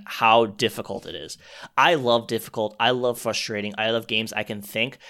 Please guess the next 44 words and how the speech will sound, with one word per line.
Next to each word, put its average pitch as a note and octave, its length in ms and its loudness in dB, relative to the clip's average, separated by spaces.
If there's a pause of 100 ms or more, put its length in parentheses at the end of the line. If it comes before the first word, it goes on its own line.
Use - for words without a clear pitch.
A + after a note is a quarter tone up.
(160)
This C#3+ 180 0
game D#3 240 0
gives C#3 180 -2
you C3 120 -2
no A2+ 380 0
time A2 360 -2
to A2 80 -4
think G#2+ 320 -6
on G2+ 140 -4
the G2+ 60 -4
fly G#2 540 0
because E3 260 4
the D3+ 60 2
nature D3+ 200 4
of C#3 160 0
the B2+ 80 -2
game A#2+ 300 2
is A2 320 0 (160)
pushing B2 420 0
and G#2 400 0
going G#2+ 260 0
up - 160 -6
blocks. - 580 -2 (340)
So C#3+ 200 6
it's C3+ 100 4
like, C3 120 0
okay, B2+ 320 4
so B2+ 140 0
you B2 80 4
have A#2+ 140 4
to A#2 60 -8
go A#2 120 2
down B2 280 2
two C3+ 160 -6
layers, A#2 360 4
pull - 180 -6
this B2 160 0
one A2+ 140 -2
out. G#2+ 160 2
It's B2 100 -4
like, A#2+ 80 -6
nope, C3 220 -4
you B2 80 -14
can't. C#3 320 0